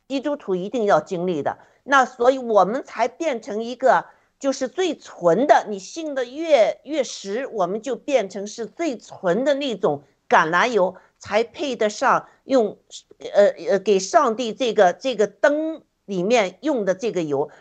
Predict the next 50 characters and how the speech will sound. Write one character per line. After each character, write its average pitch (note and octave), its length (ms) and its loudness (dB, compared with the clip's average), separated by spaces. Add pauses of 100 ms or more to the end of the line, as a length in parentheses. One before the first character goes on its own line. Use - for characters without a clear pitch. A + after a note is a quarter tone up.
(120)
这 F4 160 0
个 C#4 100 4
灯 D#4+ 340 2
呢， D4 140 -2
在 C#4 320 0
这 B3 260 -8
个， A#3 100 -2 (800)
呃， F#3 260 6
帐 B3+ 360 -6
篷 G#3+ 140 -8
里 A3 140 -8
面 F#3 280 -4 (140)
是 C#4+ 220 -6
日， D4 360 -4 (300)
不 E4 160 2
能 A3+ 520 -2
就 A3 160 0
是 F#3+ 360 0
没 F3 200 -2
有 A3 140 2
灯 G#3+ 240 0
光 G3+ 260 2
的， E3 200 2 (200)
是 B3+ 180 -4
专 D#4 280 4
门 D4 220 -4
有 D3+ 180 -2
一 F#3+ 180 -8
个 A#3+ 180 0
祭 A#3+ 240 -6
司 A3+ 360 -4 (120)
是 B3 200 -6
服 G3 420 -6
侍 G#3+ 380 -4 (220)
这 A#3 200 4
个， E3 360 6 (280)
就 B3 180 2
是 G#3+ 500 0
至 E4+ 220 -2
圣 D4+ 300 -4
所 E3 280 0
里 D3 120 -10
面， D#3 360 -6 (260)
呃， E3+ 400 6
呃， F#3 200 -4
这 G#3+ 280 -2
个， G#3 100 4
这 G#3+ 240 0
个， E3+ 360 6
呃， D#3 360 2